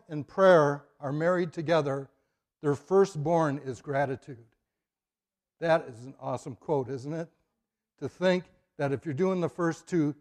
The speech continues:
the third one's gonna fall right into place. So to me, these three attributes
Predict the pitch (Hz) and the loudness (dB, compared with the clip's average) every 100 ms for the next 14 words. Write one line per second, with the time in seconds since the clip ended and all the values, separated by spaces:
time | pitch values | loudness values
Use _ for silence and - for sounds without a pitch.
0 | _ _ 135 - 170 151 147 131 135 139 | _ _ -10 0 0 2 0 -2 -4 -6
1 | - 165 135 131 143 147 139 131 123 160 | 0 4 4 4 0 0 0 -2 -4 -2
2 | 131 123 - _ _ _ _ - 165 208 | -2 -2 -10 _ _ _ _ -2 0 2
3 | 196 208 180 202 - 190 180 165 165 151 | 4 6 4 -2 0 0 2 0 -2 -4
4 | 143 139 120 - | -4 -4 -6 -18